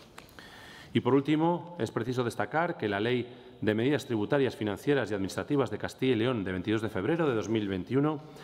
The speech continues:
introdujo entre las medidas administrativas una modificación de la ley reguladora de nuestra asistencia jurídica en la comunidad y se encomendó a los servicios jurídicos competencias en materia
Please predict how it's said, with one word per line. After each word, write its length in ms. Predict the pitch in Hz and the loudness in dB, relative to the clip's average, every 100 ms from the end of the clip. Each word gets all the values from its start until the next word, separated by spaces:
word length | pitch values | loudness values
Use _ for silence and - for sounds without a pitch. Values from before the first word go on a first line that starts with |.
| - - - | -18 -18 2
introdujo 500 | 135 139 160 196 180 | 4 6 4 2 2
entre 180 | 156 139 | 0 2
las 160 | 131 117 | 0 2
medidas 240 | 131 131 | 0 0
administrativas 640 | 123 117 110 135 131 127 | -2 -2 -2 0 0 0
una 100 | 139 | 0
modificación 760 | 139 123 117 107 - 143 110 87 | 0 0 -2 -4 0 0 0 -2
de 100 | 90 | -4
la 100 | 95 | 0
ley 160 | 120 | 0
reguladora 640 | 107 95 95 92 127 151 165 - - - | 0 -2 -2 0 0 0 -4 -12 -18 -8
de 120 | - 104 | 0 2
nuestra 800 | 101 95 - 101 95 95 92 - | 2 -4 -4 -2 0 0 -4 -6
asistencia 460 | 98 90 - 117 113 | -8 -6 -2 -2 -2
jurídica 420 | 104 107 113 107 | 0 0 2 0
en 40 | |
la 100 | 101 | -2
comunidad 440 | 92 92 95 123 139 - - - - - - | -2 -2 0 0 -2 -12 -20 -20 -20 -14 -2
y 100 | 139 | 0
se 120 | 160 | 2
encomendó 400 | 139 143 143 165 | 2 2 2 2
a 40 | |
los 100 | 185 | 0
servicios 320 | 165 165 165 - | 0 0 0 0
jurídicos 680 | 147 143 147 147 156 147 - | 2 4 2 2 0 0 -6
competencias 720 | - 117 120 135 156 160 156 - | -2 -2 0 -2 0 0 0 -2
en 100 | 120 | 0
materia 560 | 117 110 147 151 151 | 0 0 0 2 0